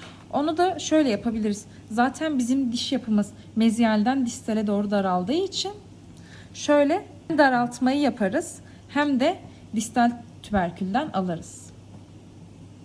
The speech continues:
Arkadaşlar, mesela bazen yaptığınız işlerde böyle minik tutmamazlıklar olabilir.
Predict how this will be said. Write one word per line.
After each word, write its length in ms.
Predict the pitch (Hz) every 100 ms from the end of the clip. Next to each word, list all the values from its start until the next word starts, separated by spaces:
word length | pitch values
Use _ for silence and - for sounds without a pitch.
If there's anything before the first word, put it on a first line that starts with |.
| - - - - - - - - - - - - - -
Arkadaşlar, 560 | 277 285 349 359 - 262
mesela 360 | 247 254 302 254
bazen 360 | 294 294 302
yaptığınız 520 | 277 226 - 233 247
işlerde 680 | 254 - 220 202 185 254 330 - - - - - - - 214
böyle 440 | 202 196 202 190 - - - -
minik 720 | 240 254 285 - - - - - - - - - -
tutmamazlıklar 800 | - - 226 196 190 196 269 294
olabilir. 640 | 247 233 202 208 277 -